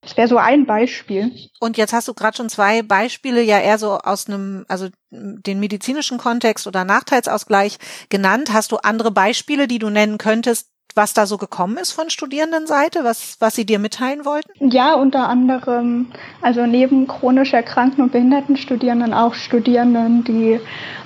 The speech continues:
Speaker 1: ähm, zu Hause ein Kind schon haben, was sie betreuen nebenbei oder, äh, die erwerbstätig sind, auch teilweise über zwanzig Stunden in der Woche arbeiten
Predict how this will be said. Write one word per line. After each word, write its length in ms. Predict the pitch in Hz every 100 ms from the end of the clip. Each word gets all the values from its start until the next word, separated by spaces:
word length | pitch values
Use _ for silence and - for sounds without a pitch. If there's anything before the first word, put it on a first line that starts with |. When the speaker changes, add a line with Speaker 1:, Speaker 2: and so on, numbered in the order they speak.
| -
Speaker 1:
ähm, 500 | 233 220 220 240 262 -
zu 180 | - 226
Hause 420 | 247 247 240 240
ein 140 | 233 247
Kind 500 | - 302 285 285 - -
schon 400 | - 269 247 247
haben, 420 | 233 240 240 247
was 200 | 240 233
sie 80 | 254
betreuen 640 | 233 247 - 233 233 240
nebenbei 600 | 233 226 233 226 226 220
oder, 380 | 214 214 220 220 233 - - -
äh, 140 | 233 233
die 160 | 240
erwerbstätig 760 | 226 226 240 - - 269 254 -
sind, 220 | 240 240
auch 180 | 214 - -
teilweise 420 | - 233 233 226
über 260 | 240 269 262
zwanzig 560 | - 220 247 254 240 -
Stunden 500 | 262 277 294 277 240
in 100 | 247
der 160 | 240
Woche 220 | 240 233
arbeiten 680 | 214 214 233 233 233 240 240